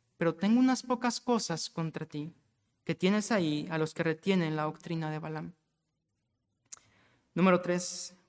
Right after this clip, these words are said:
preparémonos previamente para venir al servicio.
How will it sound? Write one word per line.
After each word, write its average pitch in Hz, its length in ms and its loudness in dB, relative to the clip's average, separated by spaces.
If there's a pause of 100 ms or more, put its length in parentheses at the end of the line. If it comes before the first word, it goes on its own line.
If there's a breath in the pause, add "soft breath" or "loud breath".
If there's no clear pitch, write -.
preparémonos 190 760 8
previamente 214 600 6
para 180 200 4
venir 185 260 4
al 220 120 6
servicio. 185 580 -2